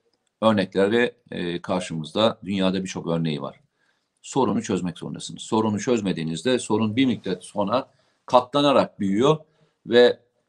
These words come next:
e, yaşadığınız olay size çok daha büyük bir maliyetle karşınıza geliyor. Ben şöyle söyleyeyim. Türkiye'nin şu anda karşılaşmış olduğu en, e, sıkıntılı konu,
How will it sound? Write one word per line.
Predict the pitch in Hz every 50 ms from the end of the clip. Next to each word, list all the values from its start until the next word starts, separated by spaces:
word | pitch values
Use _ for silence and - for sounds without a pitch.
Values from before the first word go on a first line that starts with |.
| _ _ -
e, | 90 92
yaşadığınız | 92 90 90 90 92 107 110 - 151 151 147 147 147 131 117 - - -
olay | 113 120 127 131 143 147 143 -
size | - - 120 107 120 123 120
çok | - - 117 - -
daha | 123 110 107 117 107 107
büyük | 113 117 113 - -
bir | 101
maliyetle | 101 98 104 113 117 117 113 104 98 95 _ - 123 143 151 156 151 _ _ _ _ _ _ _ _ _ _ _ _ _ _ _ _ _ -
karşınıza | - 117 117 - - 95 82 101
geliyor. | 95 87 90 82 76 71 - - _ _ _ _ _ _ -
Ben | 131 143 143
şöyle | 143 156 143 131 120
söyleyeyim. | - - 85 82 82 85 - _ _ _ - - - _ _ _ _ _ -
Türkiye'nin | - 151 139 - - 143 131 113 101 104 - _ _ _ _ _ _ _ _ - - - - - - _ _ _ _ _ _ _ _ _ _ _ - -
şu | - - - 151 147
anda | 139 127 110 101 98 92 - -
karşılaşmış | - 123 117 117 - 131 123 - - 143 143 - -
olduğu | - 101 107 107 107 101 90 92 92 87 82 78 - _ _ _ _ _ _ _ -
en, | 120 135 143 143 143 147 147 127 _ _ _ _ _ _ _ _ -
e, | 95 95 92 90 90 90 90 85 85 85 85 85 85 85 85 82 82 85 85 - _ _ _ _ _
sıkıntılı | - - - - - 139 123 - - 117 113 113
konu, | - 87 80 76 -